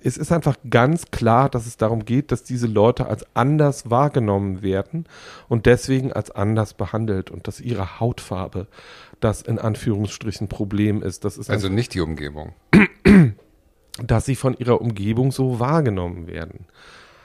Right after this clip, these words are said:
Speaker 1: Also das, was mit dieser Familie passiert, ähm, ist ja rein vom Erzie-, von der erzählerischen Struktur her nichts anderes als das, was mit Frankensteins Monster passiert oder was mit anderen,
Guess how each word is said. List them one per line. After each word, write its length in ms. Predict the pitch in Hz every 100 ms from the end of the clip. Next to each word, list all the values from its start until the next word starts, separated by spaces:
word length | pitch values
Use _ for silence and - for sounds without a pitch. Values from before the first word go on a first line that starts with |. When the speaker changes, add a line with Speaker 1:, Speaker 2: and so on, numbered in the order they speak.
| _ _
Speaker 1:
Also 460 | - 113 107 110 101 _ _ _
das, 300 | 120 127 135
was 160 | 147 131
mit 200 | 139 -
dieser 220 | 127 120
Familie 460 | - 110 117 113 110
passiert, 880 | - 101 - - 190 160 - - - _ _ _ _ _ _ -
ähm, 260 | 113 107 110 -
ist 240 | 127 -
ja 340 | 131 123 127 - _ _ _
rein 480 | 95 90 92 107 123
vom 260 | - 107 104
Erzie-, 280 | - - -
von 160 | 110
der 100 | 107
erzählerischen 560 | - - 127 127 104 110
Struktur 540 | - 104 - 151 156
her 280 | 110 90 95 - - - -
nichts 320 | 120 139 -
anderes 480 | - 127 135 127 117
als 240 | - 104
das, 380 | - 107 113 -
was 200 | 104 101
mit 140 | 104 -
Frankensteins 720 | 95 95 - - 95 92 -
Monster 380 | 156 156 143
passiert 680 | - 127 - 123 117 110 -
oder 360 | 98 98 95 95 - - -
was 180 | - 101
mit 200 | 117 -
anderen, 460 | 127 156 135 110